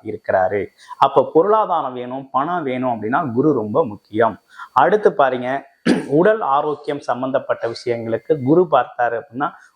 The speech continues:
உடல் ஆரோக்கியம் மேம்படக்கூடிய ஒரு அமைப்பு அப்படிங்கிறது ஏற்படும். தொழில் ஸ்தானத்தை குரு பார்த்தார் அப்படின்னா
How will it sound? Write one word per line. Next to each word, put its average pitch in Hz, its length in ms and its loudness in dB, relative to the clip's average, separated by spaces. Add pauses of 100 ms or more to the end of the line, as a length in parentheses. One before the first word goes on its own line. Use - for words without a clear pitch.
உடல் 139 260 2
ஆரோக்கியம் 117 580 -2
மேம்படக்கூடிய 127 680 0
ஒரு 113 120 2
அமைப்பு 117 340 -6
அப்படிங்கிறது 110 460 -2
ஏற்படும். 107 380 -2 (380)
தொழில் 220 280 4
ஸ்தானத்தை 160 460 2
குரு 131 220 4
பார்த்தார் 123 400 2
அப்படின்னா 135 220 -6